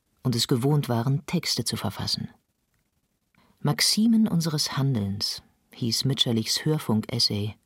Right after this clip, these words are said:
der so zeitgemäß ist, dass es verstörend scheint. Er spricht über Bildung und Erziehung in einer Weise, in der wir heute kaum noch darüber sprechen,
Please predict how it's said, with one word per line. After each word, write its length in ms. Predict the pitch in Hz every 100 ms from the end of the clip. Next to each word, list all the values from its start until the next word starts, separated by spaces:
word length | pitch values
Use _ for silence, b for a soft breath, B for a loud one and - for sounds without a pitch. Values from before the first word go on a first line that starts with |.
| _ B B B B 143
der 80 |
so 180 | 127 196
zeitgemäß 760 | 220 - 180 190 123 110 113 -
ist, 340 | 135 147 - B B B
dass 140 | 143
es 100 | 135
verstörend 600 | - 156 - 151 120 107 -
scheint. 340 | 101 104 - _ _ _ _ _ _ _ _ _ -
Er 240 | 127 110
spricht 400 | 113 - 151 -
über 180 | 127 117
Bildung 460 | 110 127 156 180 131
und 160 | 127
Erziehung 500 | 120 - - 180 135 120
in 80 | -
einer 240 | 120 110
Weise, 480 | 117 160 135 131 147 B B B B
in 80 | 139
der 160 | 135
wir 120 | 131
heute 240 | 135 147 139
kaum 300 | - 185 160
noch 140 | 110
darüber 280 | - 104 104
sprechen, 520 | - - 98 - -